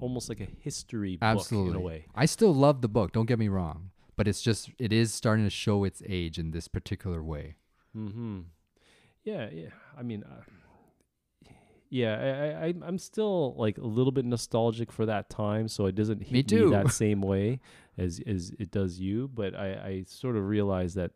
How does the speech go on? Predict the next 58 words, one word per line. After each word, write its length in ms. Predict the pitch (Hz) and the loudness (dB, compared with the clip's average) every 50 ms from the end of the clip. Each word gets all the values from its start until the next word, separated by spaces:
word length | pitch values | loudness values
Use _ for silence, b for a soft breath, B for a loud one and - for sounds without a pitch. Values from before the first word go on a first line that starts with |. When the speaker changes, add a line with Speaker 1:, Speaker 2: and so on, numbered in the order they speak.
| _ _ _ _ _ _ _ - | _ _ _ _ _ _ _ -6
Speaker 1:
you 80 | - 92 | -4 -2
know, 220 | 90 87 85 82 87 _ b b b b b b b b _ _ _ | 0 0 -2 -4 -6 _ b b b b b b b b _ _ _
this, 300 | - 117 107 - - - - - | 0 2 2 0 -2 -8 -6 -4
this 180 | 117 104 - | -4 -2 -2
myth 200 | - 107 101 - | 0 -2 -2 -2
is 100 | 101 82 | -2 -4
definitely 300 | 90 98 92 - - 95 | -2 -4 -4 -4 -6 -8
fading 560 | 80 - - 92 90 87 87 90 85 82 80 85 | -8 -6 -4 -2 0 0 0 -2 -4 -4 -6 -6
and 120 | 80 80 | -8 -10
fading 340 | - - - 101 95 90 80 | -8 -4 -2 0 0 -2 -4
pretty 200 | - - 90 82 | -4 -6 -6 -6
fast. 560 | - - - - - - - - - - - | -6 -10 -12 -12 -12 -14 -16 -16 -10 0 4
Speaker 2:
I 40 | 135 | 6
mean, 340 | 131 139 143 147 139 131 - _ _ _ _ _ - | 8 8 8 6 4 0 -4 _ _ _ _ _ -2
I 80 | - 123 | -2 0
told, 320 | - - 180 214 226 165 - - | 0 2 0 0 0 -2 -2 -2
I 80 | 120 | 0
told 180 | 107 - 165 180 | 2 4 4 4
my 80 | 170 156 | 4 4
wife, 240 | 147 131 104 - - | 2 2 0 0 -4
if 140 | 104 - | -2 2
we 80 | - 151 | 4 4
had 100 | 196 170 | 4 4
just 180 | - 214 - - | 2 0 0 0
sat 200 | 147 123 104 - | 0 0 0 -2
farther, 580 | - - 90 90 101 120 - 175 202 240 240 - _ _ _ _ _ _ _ _ | -4 -2 0 0 0 -2 -2 -4 -4 -6 -8 -12 _ _ _ _ _ _ _ _
it 60 | - 113 | -2 2
would 120 | 101 104 101 | 2 2 4
have 40 | 101 | 2
been 140 | 110 98 | 2 2
better, 160 | 92 117 127 117 | 2 2 2 2
and 100 | 92 92 | 2 2
she 120 | - 131 | 2 2
agreed 300 | 123 110 101 117 143 135 | 2 2 2 2 2 2
with 160 | 104 87 - - | 2 -2 -2 -4
me. 120 | 80 80 78 | -6 -4 -4
Like, 140 | 82 90 95 | -4 -2 0
we 100 | 113 101 | 2 2
just 260 | 123 127 - - - | 2 0 0 -2 0
couldn't 320 | - 170 165 165 147 - | 2 2 2 2 0 -2
tell 260 | - - 147 143 135 | 0 2 4 4 4
how 280 | 120 - - 113 120 123 | 4 2 2 0 2 2
young 520 | 117 107 107 104 104 104 101 101 101 104 101 b b b b | 2 2 4 4 4 2 2 0 -2 -4 -8 b b b b
and 160 | 110 98 101 | -4 -4 -2
how 460 | - - 107 104 104 104 104 104 98 b b b b b | -2 0 0 2 2 2 2 0 0 b b b b b
much 260 | 110 107 104 - - - | 0 0 0 0 -2 -4
these 200 | 110 104 98 - | -4 -4 -4 -2
kids 240 | - 113 107 98 | -2 -2 0 0
were 100 | 104 98 | 0 0
like 220 | 92 92 90 85 - | 0 0 -2 -4 -4
jocks, 560 | - 87 85 85 120 190 - - - - - b b b b - | -2 -2 -2 -2 -4 -6 -8 -12 -16 -18 -20 b b b b -2
then 220 | - 101 98 95 | 0 2 2 2
we 100 | 98 98 | 2 2
would 120 | 101 92 90 | 2 2 2
be 120 | 104 101 | 2 2
okay 300 | 95 92 - - 92 87 | 2 0 0 -2 -2 -2
with 160 | 87 80 82 90 | -2 -4 -8 -10
it. 180 | 98 - - | -12 -14 -16